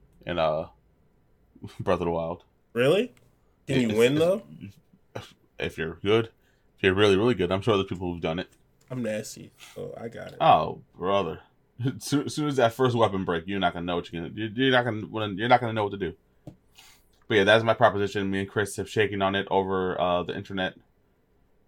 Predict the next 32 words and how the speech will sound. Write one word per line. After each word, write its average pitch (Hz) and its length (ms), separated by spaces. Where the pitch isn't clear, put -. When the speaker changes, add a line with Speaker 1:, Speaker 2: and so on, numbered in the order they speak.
Speaker 1:
um, 82 600
and 120 140
possibly 120 340
in 98 60
person. 98 360
I - 80
don't 120 140
remember. 85 360
Speaker 2:
No, 107 300
not 101 180
really. 92 320
Speaker 1:
Yeah, 123 220
that's 98 220
what 127 120
it 127 80
is. - 400
Speaker 2:
Can 160 80
we 254 80
talk 180 220
Speaker 1:
That's 175 120
Speaker 2:
about 147 140
Speaker 1:
what 127 380
Speaker 2:
how, 120 40
uh, 107 560
uh, - 40
Nintendo 117 520
games 113 460
don't 101 300
fucking 104 340
lose 104 200
their 107 120
value? 101 400